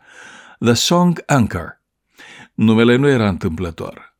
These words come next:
Această carte a devenit în mod real o ancoră pentru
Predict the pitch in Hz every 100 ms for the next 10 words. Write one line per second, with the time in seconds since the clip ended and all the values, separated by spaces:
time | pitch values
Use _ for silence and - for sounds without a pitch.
0 | - - 120 113 - 117 - 123 135 170
1 | 143 90 80 87 104 107 92 87 98 98
2 | 95 90 90 107 113 120 _ - 95 107
3 | 131 120 - 110 110 110 98 78 92 87
4 | 82